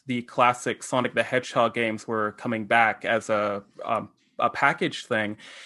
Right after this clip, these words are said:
And for a long time, because of the half rumored, half official collaboration with Michael Jackson,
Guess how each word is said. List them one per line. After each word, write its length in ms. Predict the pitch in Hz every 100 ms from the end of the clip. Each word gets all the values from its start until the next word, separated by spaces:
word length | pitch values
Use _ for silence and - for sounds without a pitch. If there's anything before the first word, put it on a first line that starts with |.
| -
And 180 | 135 135
for 160 | 151
a 60 | 135
long 340 | 135 143 165
time, 300 | 151 135 147
because 320 | 143 135 131 131
of 160 | 123
the 260 | 127 123 120
half 420 | - 139 127 -
rumored, 380 | 131 131 123 123
half 460 | - 127 123 - -
official 720 | 120 - 127 - 120 117 110 -
collaboration 720 | 135 123 117 117 123 - 120
with 120 | 110
Michael 300 | 117 113 107
Jackson, 600 | - 160 170 - 135 123